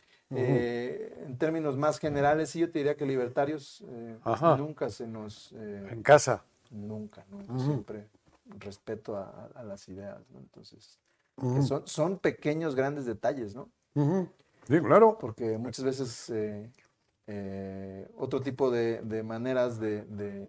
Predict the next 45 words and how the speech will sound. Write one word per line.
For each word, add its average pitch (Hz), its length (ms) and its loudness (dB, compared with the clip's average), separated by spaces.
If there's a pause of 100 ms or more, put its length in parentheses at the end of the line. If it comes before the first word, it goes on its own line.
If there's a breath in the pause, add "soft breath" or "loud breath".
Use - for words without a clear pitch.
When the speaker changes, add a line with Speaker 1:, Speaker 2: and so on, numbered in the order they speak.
Speaker 2:
de 107 140 -10
llevar 113 260 0
las 120 200 -2
cosas 120 280 -10
en 123 140 -10
casa, 139 360 0 (540)
pues, - 120 -18
producen 117 360 -4
frustraciones 98 800 -12
o - 40 -18
Speaker 1:
Claro. 135 480 4
Speaker 2:
cosas 107 200 -12
que - 80 -10
se 98 140 -10
ven, 101 220 -6
¿no? 107 80 -10
Speaker 1:
Sí, - 140 2
Speaker 2:
Incluso 196 220 4
en 190 60 2
el 135 100 0
deporte. 117 160 4
Speaker 1:
traumas. 135 540 6 (220)
Speaker 2:
Incluso 151 240 -10
en 147 60 -6
el 120 80 -6
Speaker 1:
Sí, 110 60 -2
Speaker 2:
deporte 170 280 2
se - 60 -4
ve 190 100 2
Speaker 1:
claro. 185 160 0
Speaker 2:
mucho. 131 320 -12 (180)
Speaker 1:
Ujú. 160 120 4
Speaker 2:
Muchas 165 140 4
veces 156 260 0
a 120 80 4
grandes 143 440 0
talentos, 135 460 -4
grandes 131 340 -8
estrellas, 127 580 -6 (520)
grandes 143 560 2
personas 127 580 -6
con 123 160 -8
unas 131 240 -6
habilidades 113 720 -2 (480)
increíbles, 131 720 -2